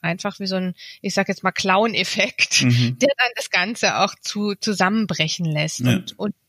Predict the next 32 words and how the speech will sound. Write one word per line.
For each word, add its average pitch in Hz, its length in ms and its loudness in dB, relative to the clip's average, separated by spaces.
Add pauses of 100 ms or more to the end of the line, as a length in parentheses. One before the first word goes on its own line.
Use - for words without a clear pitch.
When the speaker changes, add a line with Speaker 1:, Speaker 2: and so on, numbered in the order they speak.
(120)
Speaker 1:
wie 208 120 -2
du 220 120 2
sagst, 190 380 2
ne, 190 100 0
da 196 120 2
braucht's 185 380 0
einfach 170 380 -4 (140)
immer 240 420 4
wieder 202 260 2
dieses 151 540 -4
Trainieren 160 600 -2
und 156 180 -6
Triggern. 127 420 2
Speaker 2:
Mhm. 156 120 -6 (420)
Ein 143 400 4
wichtiger 175 400 0
Punkt, - 560 -2
das, 139 160 0
also 131 220 -4
das 127 180 2
Ihnen 135 160 2
auch 127 240 2
wichtig 139 320 0
ist 143 220 0
und 131 80 -8
das, 120 380 2
das - 220 -2
auch 123 200 0
gut 123 180 -2
nachvollziehbar 135 720 0
ist, 131 220 0
ist, 123 220 -2